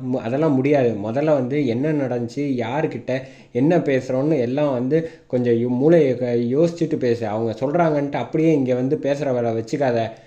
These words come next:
முதல்ல தப்பு எது, சரி எதுங்கிற பிரிச்சு பார்க்க தெரிஞ்சுக்க" அப்படின்னு கார்த்தி சொன்னோன்னே, "அஹ், என்னடா இப்படிலாம் ஓவரா பேசிட்டு இருக்க? இப்ப முடியுமா முடியாதா?" அப்படின்னா, "நான் எதுக்குடா மன்னிப்பு கேட்கணும்?" அப்படின்னோடனே, "இங்க பாரு, அவங்க பேச்சை கேட்டு முதல்ல ஆடுறத முதல்ல நிப்பாட்டு. அப்போ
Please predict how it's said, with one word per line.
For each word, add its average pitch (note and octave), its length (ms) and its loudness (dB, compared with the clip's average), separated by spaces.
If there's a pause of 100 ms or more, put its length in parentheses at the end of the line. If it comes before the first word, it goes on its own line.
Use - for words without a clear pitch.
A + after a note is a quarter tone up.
(120)
முதல்ல D3 300 2
தப்பு C3+ 300 0
எது, C#3+ 180 4 (240)
சரி C#3+ 280 2
எதுங்கிற C3 540 0
பிரிச்சு E3 280 0
பார்க்க B2 320 -2
தெரிஞ்சுக்க" B2 380 0
அப்படின்னு B2 380 -2
கார்த்தி C3+ 340 -2
சொன்னோன்னே, A2+ 440 -4 (580)
"அஹ், A#2+ 280 0
என்னடா D#3+ 360 4
இப்படிலாம் D#3+ 480 2
ஓவரா D3+ 260 4
பேசிட்டு C3 320 -2
இருக்க? A#2+ 160 -4
இப்ப A#2 140 -4
முடியுமா E3 380 6
முடியாதா?" C#3 400 2
அப்படின்னா, A#2 340 -2 (100)
"நான் B2 260 -4
எதுக்குடா E3+ 380 2 (300)
மன்னிப்பு C3 340 -2
கேட்கணும்?" A#2+ 380 -2
அப்படின்னோடனே, A2+ 520 -4 (440)
"இங்க B2 140 0
பாரு, A#2+ 220 0 (100)
அவங்க A#2+ 240 0
பேச்சை E3+ 300 2
கேட்டு C3 300 0 (260)
முதல்ல A#2+ 360 -2
ஆடுறத C3 380 -2
முதல்ல B2 320 -2
நிப்பாட்டு. A#2+ 460 0 (440)
அப்போ A#2+ 240 0